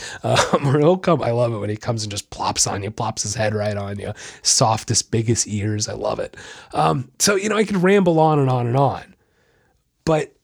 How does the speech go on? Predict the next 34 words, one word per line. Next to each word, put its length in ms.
what 200
I 40
wanna 260
get 260
to 420
is, 420
guys, 300
do 140
you 40
know 80
what 160
solved 440
all 120
these 180
problems? 640
That's 300
what 120
I 80
know 180
some 200
of 80
you 80
wanna 200
hear 180
out 140
there. 100
"David, 300
well, 100
how'd 220
you 60
get 180
through 220
to 120
'em?" 180